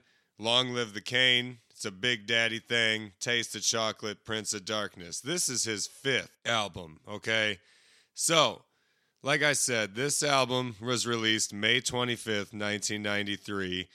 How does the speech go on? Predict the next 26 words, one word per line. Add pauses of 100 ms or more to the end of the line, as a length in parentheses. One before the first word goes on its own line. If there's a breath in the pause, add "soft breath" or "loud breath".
(300 soft breath)
on
Cold
Chillin'
Records, (460 soft breath)
uh,
which
is
a
shame.
<laughs>
But,
uh,
anyway, (680 soft breath)
this
album
comes
after (380)
two
albums
that
didn't (360)
really, (360 loud breath)
they
did
good
commercially,